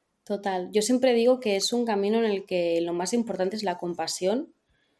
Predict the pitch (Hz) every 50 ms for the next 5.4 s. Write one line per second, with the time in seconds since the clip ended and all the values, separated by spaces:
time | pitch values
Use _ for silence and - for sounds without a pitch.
0 | _ _ _ _ _ - 202 196 180 175 170 170 190 185 185 - 185 175 170 170
1 | 165 160 160 - 196 208 208 208 220 208 196 214 214 240 233 233 - 226 214 202
2 | 202 196 185 180 180 180 180 180 180 180 185 202 214 226 226 226 220 - 226 -
3 | 233 226 226 214 220 214 214 - - - - 202 220 214 214 208 214 208 208 -
4 | 214 220 214 - 202 190 190 - 190 180 180 - 190 196 202 202 208 208 214 202
5 | 202 196 180 175 - - -